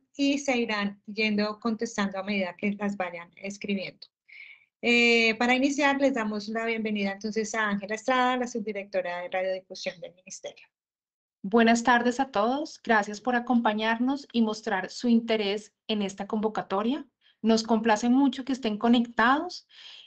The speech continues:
Speaker 2: y que podamos en esta oportunidad socializarles de qué se trata esta convocatoria y cómo pueden ustedes participar. Como lo saben, esta es una convocatoria para declarar viabilidades de licencias de emisoras comunitarias étnicas.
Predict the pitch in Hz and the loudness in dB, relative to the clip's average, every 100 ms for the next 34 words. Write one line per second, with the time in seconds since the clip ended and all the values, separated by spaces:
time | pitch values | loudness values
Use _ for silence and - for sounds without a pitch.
0 | _ - 262 262 247 254 247 240 269 269 | _ -2 0 0 0 4 4 4 2 0
1 | - 294 277 269 - 294 285 285 302 294 | -2 2 2 0 -2 0 2 2 0 -4
2 | 294 294 302 294 277 277 285 262 247 220 | -6 -4 -2 2 2 2 0 -2 0 0
3 | 208 247 226 220 214 247 240 _ _ - | 0 2 4 2 -4 -6 -8 _ _ -20
4 | _ _ 220 233 233 277 277 294 302 294 | _ _ 0 0 2 -2 -2 -4 -2 -2
5 | 294 294 302 294 294 294 285 294 302 302 | -4 -6 -2 -2 -2 -2 -2 -2 -2 0
6 | 277 294 - 233 254 226 233 240 254 240 | 0 -2 -4 -2 2 4 2 2 2 2
7 | 240 - - 220 208 208 220 220 220 208 | 2 0 0 0 0 -2 -2 -2 -4 -4
8 | 180 156 139 - _ _ _ _ _ _ | -8 -10 -12 -16 _ _ _ _ _ _
9 | _ - 214 220 233 262 294 285 233 226 | _ -8 -2 0 4 4 4 2 0 0
10 | 240 262 247 262 247 214 214 226 240 233 | 0 2 0 0 -2 -2 0 0 0 0
11 | 240 208 190 208 226 240 254 240 226 233 | 0 0 0 0 0 2 2 2 2 -2
12 | - _ _ - 220 208 208 214 214 208 | -10 _ _ -2 0 0 -2 -4 -2 0
13 | 226 226 202 190 - 202 202 202 160 160 | 2 2 0 -6 -4 -4 -2 -4 -6 -6
14 | 180 147 - - - | -6 -8 -12 -20 -20